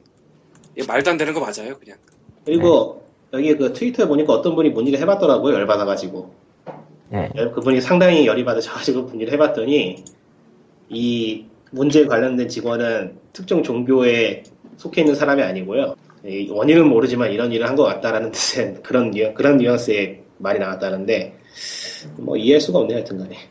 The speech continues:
Speaker 1: 요즘 한국이 너무나도 잡다하게 복잡-, 복잡한 일이 많-, 그냥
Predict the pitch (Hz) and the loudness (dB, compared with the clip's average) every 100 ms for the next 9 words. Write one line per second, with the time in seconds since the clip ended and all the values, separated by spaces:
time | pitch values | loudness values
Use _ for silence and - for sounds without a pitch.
0 | _ _ - - _ _ _ _ - - | _ _ -20 -20 _ _ _ _ -18 -10
1 | 120 175 175 202 202 185 160 156 143 113 | -6 -4 -2 -2 -2 -4 -2 -4 -4 -6
2 | 123 147 139 131 117 123 110 101 - - | -8 -8 -8 -10 -12 -12 -12 -14 -14 -14
3 | - 139 127 131 127 - - - 131 _ | -8 -6 -4 -4 -8 -10 -12 -8 -8 _
4 | _ - 123 - 131 127 120 104 104 - | _ -8 -8 -6 -6 -4 -6 -8 -12 -20
5 | _ _ - 113 | _ _ -18 -16